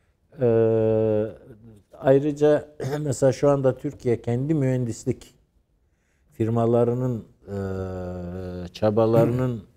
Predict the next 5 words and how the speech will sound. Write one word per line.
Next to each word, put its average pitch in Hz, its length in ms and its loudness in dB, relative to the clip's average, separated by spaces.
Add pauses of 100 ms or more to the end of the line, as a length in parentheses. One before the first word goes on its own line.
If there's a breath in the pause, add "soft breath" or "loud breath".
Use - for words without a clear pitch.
(180)
<clears throat> - 320 -20
bilgi 117 340 2
birikimlerinin 117 760 0
ürünü 113 340 0
olarak 117 540 0